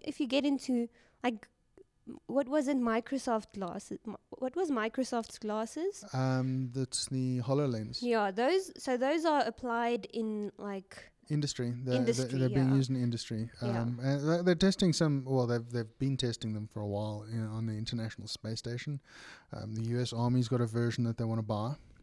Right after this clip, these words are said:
Speaker 2: eventually. Um, but, like, the thing, the thing about the metaverse is it's only coming because the companies who develop things want it to come.
Speaker 1: Yeah.
Speaker 2: Okay, uh, it, it's not really something that people are, are,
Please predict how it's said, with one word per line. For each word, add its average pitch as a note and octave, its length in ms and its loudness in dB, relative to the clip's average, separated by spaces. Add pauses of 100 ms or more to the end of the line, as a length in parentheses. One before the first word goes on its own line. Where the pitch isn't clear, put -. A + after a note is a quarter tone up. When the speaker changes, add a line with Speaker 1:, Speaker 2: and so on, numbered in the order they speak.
Speaker 2:
eventually. G#2+ 520 -4 (640)
Um, A2+ 480 -2 (380)
but, - 500 0 (680)
like, C#3+ 120 -10
the E3 120 -2
thing, F#3+ 300 4
the D3+ 160 2
thing F3 200 2
about D3+ 180 2
the B2+ 80 0
metaverse A2 680 -4 (760)
is A#2 560 -2 (680)
it's E3+ 200 2
only F3 260 8
coming C#3 460 4
because B2 340 -2
the - 140 -6
companies B2 560 0
who - 120 -8
develop A2+ 440 -2
things G#2+ 500 -10 (1000)
want A#2 400 0
it A#2+ 120 -8
to - 60 -12
come. - 260 -8 (340)
Speaker 1:
Yeah. A3+ 180 -6
Speaker 2:
Okay, D3+ 160 -6
uh, C#3 180 0
it, D#3 160 0
it's D#3+ 160 2
not E3+ 160 4
really D3 220 6
something B2+ 380 2
that A2+ 120 -4
people A2+ 500 0
are, B2 60 -4
are, A2 180 -6